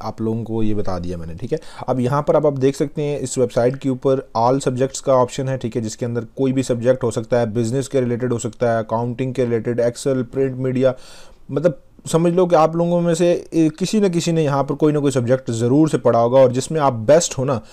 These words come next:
उसके नोट्स आप लोगों के पास होंगे। नहीं तो आपके पास इतना हुनर होगा कि आप उनको बना सकते हो, कहीं से भी कॉपी करके भी बना सकते हो, कहीं से भी मटेरियल लेके आप एक नोट्स को इनकी शक्ल में तैयार कर सकते हो, ठीक है। So आप लोग इतने होप हारनी नहीं है आपने, सही है।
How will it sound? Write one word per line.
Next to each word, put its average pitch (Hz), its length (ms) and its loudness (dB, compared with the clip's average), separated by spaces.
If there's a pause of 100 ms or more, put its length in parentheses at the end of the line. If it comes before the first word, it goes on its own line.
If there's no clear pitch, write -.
(240)
उसके 170 300 2
नोट्स 160 340 4
आप 131 280 4
लोगों 135 180 2
के 131 60 -2
पास 127 260 2
होंगे। 131 220 0
नहीं 131 220 -2
तो 156 100 4
आपके 139 280 4
पास 143 220 2
इतना 156 300 -2
हुनर 139 260 0
होगा 131 240 2
कि 139 100 4
आप 127 160 4
उनको 131 180 -2
बना 120 300 0
सकते 139 260 -2
हो, 135 80 4
कहीं 151 340 0
से 175 140 0
भी 165 100 0
कॉपी 160 320 2
करके 160 260 2
भी 156 120 2
बना 135 260 0
सकते 123 260 -4
हो, 127 100 2
कहीं 135 300 -2
से 151 100 0
भी 151 80 0
मटेरियल 135 440 2
लेके 127 300 2
आप 131 260 0
एक 131 140 -6
नोट्स 123 380 -2
को 143 200 -4 (140)
इनकी 127 240 -4
शक्ल 127 240 0
में 135 160 -4
तैयार 123 320 2
कर 117 160 -2
सकते 107 280 -6
हो, 95 100 -6
ठीक 98 180 -8
है। 135 140 -2 (500)
So 127 80 4
आप 123 160 2
लोग 135 280 2
इतने 139 320 -4
होप 135 400 2
हारनी 127 300 2
नहीं 123 180 -2
है 107 60 -4
आपने, 98 320 -6
सही 107 180 -4
है। 147 100 -4